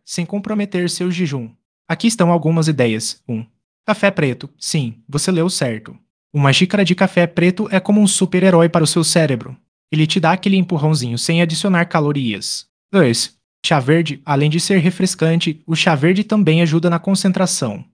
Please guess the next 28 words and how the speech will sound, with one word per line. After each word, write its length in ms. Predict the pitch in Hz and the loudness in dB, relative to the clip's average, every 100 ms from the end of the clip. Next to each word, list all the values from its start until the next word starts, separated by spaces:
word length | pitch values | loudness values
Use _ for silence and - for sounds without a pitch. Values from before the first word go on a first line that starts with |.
| _ _ - | _ _ -10
É 80 | |
como 260 | 147 190 208 | -2 0 2
dar 200 | 156 143 | 2 2
um 100 | 180 | 2
banho 260 | 151 147 135 | 2 0 0
de 100 | 139 | 0
energia 360 | 147 156 180 | 0 0 0
para 160 | 175 151 | 0 -2
o 20 | |
seu 160 | - 160 | -2 -2
cérebro. 520 | - 139 123 113 120 _ _ _ | 0 -2 -2 -8 -16 _ _ _
Três. 480 | 202 139 123 - _ _ _ - | 4 4 4 -2 _ _ _ -6
Água 220 | 170 185 | -4 -2
com 160 | 190 | -2
limão. 400 | 175 175 127 104 - _ | 0 0 -2 -6 -14 _
Hidratação 560 | 165 160 175 185 - 175 | -4 -2 -2 -2 -2 -2
é 60 | |
a 60 | 180 | -2
chave. 520 | - 151 117 110 113 _ _ _ - | -2 -2 -4 -8 -16 _ _ _ 2
E 60 | 190 | 2
um 80 | |
pouco 280 | 196 214 196 | 4 4 4
de 80 | 156 | 6
limão 240 | 180 180 | 6 6
deixa 280 | 160 151 165 | 6 4 2
tudo 240 | 160 170 175 | 0 2 4
mais 240 | 156 156 | 4 2
gostoso. 680 | 175 135 - 135 110 107 | 0 0 0 0 0 -4